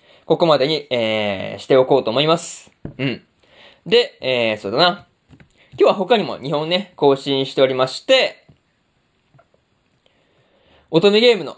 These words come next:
破滅フラグしかない悪役令嬢に転生してしまったの二期の三話の感想と、転生したらスライムだった件の二期の十四話の感想ですね。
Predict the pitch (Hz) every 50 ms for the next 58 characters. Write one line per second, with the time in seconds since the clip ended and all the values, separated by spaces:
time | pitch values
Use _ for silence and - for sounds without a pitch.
0 | _ _ - 175 165 180 175 180 185 196 220 208 196 165 165 - - - 139 127
1 | 120 110 117 147 165 196 196 196 196 208 190 202 190 175 165 151 131 123 - 156
2 | 160 165 165 - 175 170 165 165 160 160 156 - 175 170 - 165 143 135 - -
3 | 120 104 80 - _ _ _ _ _ _ - 185 226 220 - - _ _ _ -
4 | 190 208 208 208 147 107 78 - _ _ - - - 151 156 160 151 127 107 101
5 | - - 104 104 104 104 - - 101 95 - - - 208 220 - - - _ _
6 | _ _ _ _ _ _ _ _ _ _ - - 196 208 208 208 214 214 214 208
7 | - 175 147 139 - 160 165 175 175 160 147 139 - - 131 135 - 180 170 143
8 | 113 - _ _ - 147 175 220 220 - - - 170 220 226 226 196 160 110 -
9 | - - 131 147 165 170 170 156 196 226 233 202 160 123 113 - - 123 123 120
10 | - 120 110 104 - - 202 220 214 214 - -